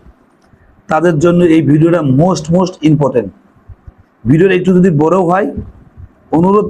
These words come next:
করব ভিডিওটা দেখেন। ভিডিও ছাড়ার যে কে-, ক্রাইটেরিয়া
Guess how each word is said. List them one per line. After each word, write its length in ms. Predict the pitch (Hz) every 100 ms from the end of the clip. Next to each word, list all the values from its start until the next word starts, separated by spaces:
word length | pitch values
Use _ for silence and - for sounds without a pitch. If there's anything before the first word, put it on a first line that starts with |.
| 208
করব 180 | 190 190 294 - _ _ _ _ _ - 107
ভিডিওটা 320 | 165 175 175
দেখেন। 400 | 151 170 175 202 220 - - _ _ _ - - - - - -
ভিডিও 380 | 165 190 175 220 214 214 226 - -
ছাড়ার 360 | - 170 190 208 147
যে 200 | 190 196 220 - - _ -
কে-, 340 | 165 170 185 165
ক্রাইটেরিয়া 480 | 185 175 180 185 185